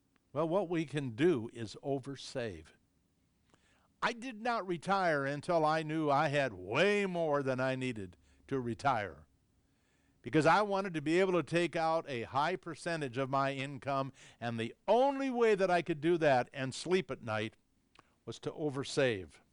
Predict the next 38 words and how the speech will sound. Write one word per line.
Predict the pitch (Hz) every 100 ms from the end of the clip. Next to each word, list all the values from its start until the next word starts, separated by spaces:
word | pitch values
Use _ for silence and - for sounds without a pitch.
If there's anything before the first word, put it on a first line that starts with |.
| _ _ _ _ _ _ _ _ -
And | 107
I | 135 160
have | 160 160
found | - 175 180 175
over | 165 165 165
the | 156
years | 170 170 156 135 120 - _ _ _
that | - 120
people | 156 170 170
who | 135 143
have | 131 127
oversaved | 170 196 196 - - 180 113 101 92 _ _ _ -
ha-, | 127 113 -
have, | 156 165 143
in | 139
fact, | - 156 147 -
had | 139 131
the | 117
greatest | 120 156 160 -
peace | 160 160 -
of |
mind. | 151 147 113 80 73 _ _ _ _ _ _ _ _ _ _ _ _ _ _ _ _ _ _ _ _ _ _ _ _ _ _ _ _ _ _ _ _ _ -
And | 123
make | 151 160
everything | 175 170 165 170 170
mechanical. | 156 151 151 135 104 85 107
I |
mean, | 113
I've | 117 107
been | 123
talking | 113 139 143 123
about | 113 120 120
mechanical | 110 - 131 127 120 127
all | 127 139
the | 135
way | 127 135
along | 123 143 165 156
here. | 113 98 71